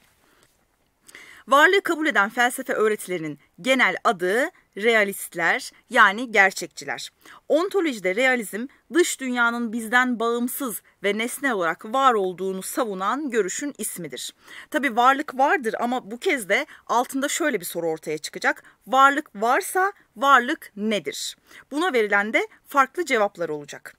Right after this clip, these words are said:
Şimdi bakalım hangi cevaplar verilmiş. Heraklitos demiş ki varlık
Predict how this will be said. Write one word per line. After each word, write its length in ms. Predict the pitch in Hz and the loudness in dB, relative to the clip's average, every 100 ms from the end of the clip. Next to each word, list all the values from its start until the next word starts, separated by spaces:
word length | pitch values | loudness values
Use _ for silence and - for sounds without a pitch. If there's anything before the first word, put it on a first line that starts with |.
| _ | _
Şimdi 320 | - 330 294 | -10 -6 -2
bakalım 400 | 247 247 233 285 | -2 -2 -6 -6
hangi 320 | 320 240 220 185 | -4 -4 -4 -4
cevaplar 480 | 156 147 151 151 | -4 -4 -6 -4
verilmiş. 500 | 147 147 180 311 - - _ - - - _ _ | -4 -8 -10 -10 -10 -12 _ -20 -20 -20 _ _
Heraklitos 960 | 302 302 285 - 262 - 165 - - - _ _ _ _ _ | 4 6 6 0 -8 -6 -6 -6 -12 -16 _ _ _ _ _
demiş 340 | 269 269 - | -2 0 -2
ki 260 | - 240 277 | -4 -8 -8
varlık 600 | 214 226 220 220 269 - | 0 4 4 4 -2 -6